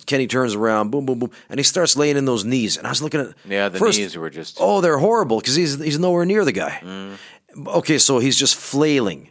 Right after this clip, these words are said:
Speaker 1: And that's the thing with, like, nowadays, just flailing your body and just, like,
Speaker 2: Mm.
Speaker 1: energy, energy.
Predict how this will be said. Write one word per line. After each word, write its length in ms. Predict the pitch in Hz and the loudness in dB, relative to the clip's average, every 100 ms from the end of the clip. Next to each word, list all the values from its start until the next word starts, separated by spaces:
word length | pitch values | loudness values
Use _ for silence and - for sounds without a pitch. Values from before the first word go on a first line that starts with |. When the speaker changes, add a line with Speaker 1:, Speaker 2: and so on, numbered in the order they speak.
| _ _ _ | _ _ _
Speaker 1:
And 160 | 117 139 | -6 -4
that's 180 | 170 - | -2 -2
the 80 | |
thing 180 | - 156 | 0 0
with, 120 | 120 | 0
like, 200 | 104 110 | 0 -2
nowadays, 540 | 95 123 120 113 95 80 | 2 2 4 2 0 -4
just 240 | 127 - | -2 -2
flailing 580 | - - 127 156 147 147 | -4 -10 -4 -2 0 -2
your 140 | 135 | -2
body 480 | 123 127 123 120 113 | 0 2 4 2 0
and 80 | 104 | -2
just, 180 | 104 101 | -4 -2
like, 120 | 107 | -4
Speaker 2:
Mm. 60 | 90 | -4
Speaker 1:
energy, 420 | 127 143 131 98 | -2 0 0 0
energy. 440 | 110 117 117 107 | -2 -2 -2 -2